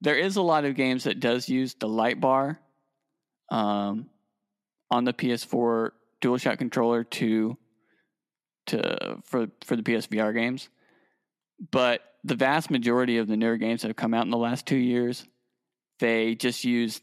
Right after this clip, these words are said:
the, like, motion tracking of the controller. So not so much the light bar. So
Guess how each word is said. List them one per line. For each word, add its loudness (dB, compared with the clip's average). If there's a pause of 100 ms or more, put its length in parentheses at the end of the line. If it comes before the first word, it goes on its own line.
the, -2 (180)
like, -4
motion -2
tracking -6
of -4
the -14
controller. -6 (200)
So -6 (180)
not -2
so -6
much -4
the -8
light -2
bar. -8 (560)
So 0